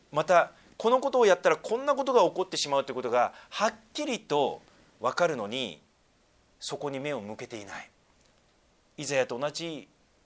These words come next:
祈りを持ちたい、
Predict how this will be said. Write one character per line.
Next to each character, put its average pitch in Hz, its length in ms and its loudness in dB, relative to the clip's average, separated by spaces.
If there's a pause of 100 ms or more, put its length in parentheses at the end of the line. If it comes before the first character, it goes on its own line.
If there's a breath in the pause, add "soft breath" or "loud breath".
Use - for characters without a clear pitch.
(260)
祈 139 280 -4
り 175 80 0
を 95 240 -2 (760)
持 131 160 -6
ち - 120 0
た 143 120 6
い、 113 160 2